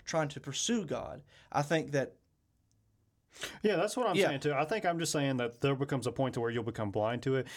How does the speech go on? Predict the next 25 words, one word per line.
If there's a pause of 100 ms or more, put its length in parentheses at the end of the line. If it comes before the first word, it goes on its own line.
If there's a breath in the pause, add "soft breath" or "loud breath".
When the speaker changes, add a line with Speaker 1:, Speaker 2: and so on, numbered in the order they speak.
(140 loud breath)
Speaker 2:
and
at
that
point,
I
would
not
call
you (1400)
a
true (1000)
believer.
I
would,
you
know,
that
Speaker 1:
A
Speaker 2:
was
Speaker 1:
practicing
Christian.
Speaker 2:
Yeah,
a
practicing,
Speaker 1:
Well,